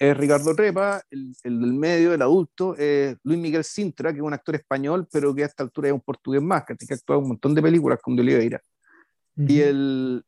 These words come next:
Speaker 1: y el, y el padre, el padre Vieira anciano es ni más ni menos que Lima Duarte, que es este actor brasileño que actúa en un montón de teleseries, que, y,
Speaker 2: Sí.
Speaker 1: y, y es importante también en el cine y en el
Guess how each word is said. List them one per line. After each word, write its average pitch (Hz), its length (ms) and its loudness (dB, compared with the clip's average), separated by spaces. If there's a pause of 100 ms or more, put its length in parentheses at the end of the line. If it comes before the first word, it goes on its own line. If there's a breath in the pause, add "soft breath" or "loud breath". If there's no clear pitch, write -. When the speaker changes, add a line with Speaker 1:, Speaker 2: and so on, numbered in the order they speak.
Speaker 1:
y 131 120 -8
el, 120 420 -6
y 117 60 -6
el 117 80 -4
padre, 170 360 0 (140)
el 120 180 -6
padre 165 280 0
Vieira 170 320 2
anciano 196 500 -6 (540)
es 156 100 -2
ni 180 140 -4
más 190 120 -4
ni 196 120 -4
menos 220 180 -4
que - 140 -8
Lima 185 220 -6
Duarte, 151 500 -4
que 165 100 -10
es 160 80 -6
este 147 120 -10
actor 165 220 -6
brasileño 160 600 0
que 147 60 2
actúa - 180 -4
en 160 60 -2
un 135 80 -2
montón 135 260 -4
de 165 80 2
teleseries, 165 560 2
que, 135 160 0
y, 113 40 0
Speaker 2:
Sí. 92 200 -6
Speaker 1:
y, 143 260 6
y 147 80 6
es 113 160 -2
importante 139 460 0
también 143 240 2
en 131 80 0
el 117 80 -2
cine 175 560 0
y 135 80 -2
en 135 80 -2
el 123 80 -4